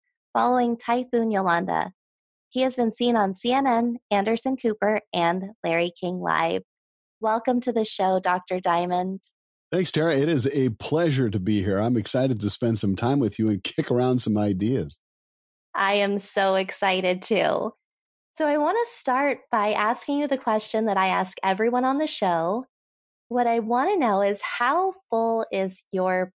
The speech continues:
Speaker 1: plate? Give us a peek into your day-to-day life and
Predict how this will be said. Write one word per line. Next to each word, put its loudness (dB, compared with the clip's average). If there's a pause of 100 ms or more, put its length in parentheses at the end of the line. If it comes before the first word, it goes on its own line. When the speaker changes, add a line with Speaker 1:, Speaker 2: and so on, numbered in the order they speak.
Speaker 1:
plate? -2
Give 2
us 0
a 2
peek -2
into -2
your 0
day-to-day 0
life 0
and -2